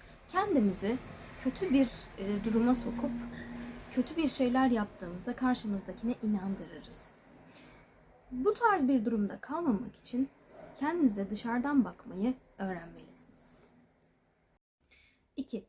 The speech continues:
duygularınızın etkisine kapılıp yoğun tepkiler veriyor olabilirsiniz. Böyle bir durumda hem karşınızdaki hem ilişkinizi hem de kendinizi korumak için on dakika bekleyip,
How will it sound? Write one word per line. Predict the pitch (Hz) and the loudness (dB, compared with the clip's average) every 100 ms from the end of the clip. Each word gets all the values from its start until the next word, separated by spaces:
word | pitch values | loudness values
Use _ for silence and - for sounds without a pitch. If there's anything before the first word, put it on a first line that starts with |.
| _ _ - _ 269 | _ _ -20 _ 4
duygularınızın | 262 247 269 277 370 | 4 6 6 6 4
etkisine | 339 - - 311 302 | 0 -2 -4 -4 -4
kapılıp | 208 - 220 277 _ _ _ _ - | -6 -6 -6 -6 _ _ _ _ 0
yoğun | 247 339 359 | 2 2 0
tepkiler | 262 - 240 254 208 | -4 -2 2 4 2
veriyor | 180 208 214 | 0 0 -2
olabilirsiniz. | 185 185 180 170 - - - - - _ _ _ | -4 -8 -10 -16 -16 -18 -20 -20 -20 _ _ _
Böyle | 339 523 302 | -2 2 4
bir | 214 - | 4 0
durumda | - 180 - - - _ _ _ - | -10 -16 -14 -14 -18 _ _ _ -2
hem | 415 480 | 0 0
karşınızdaki | 370 302 - 214 196 175 - 208 | 0 -2 -2 -6 -6 -10 -10 -6
hem | 226 302 277 | 0 0 2
ilişkinizi | 254 214 - 185 190 214 | 0 0 -4 -14 -10 -4
hem | 262 330 | -2 -2
de | 349 | -2
kendinizi | 277 269 262 269 - | 2 6 6 4 -2
korumak | 240 190 180 - | -4 -4 -6 -20
için | - 214 220 _ _ - | -16 -14 -14 _ _ -8
on | 349 381 | -6 -4
dakika | - - 208 180 | -8 -8 -8 -6
bekleyip, | 185 - 185 247 | -10 -10 -6 -6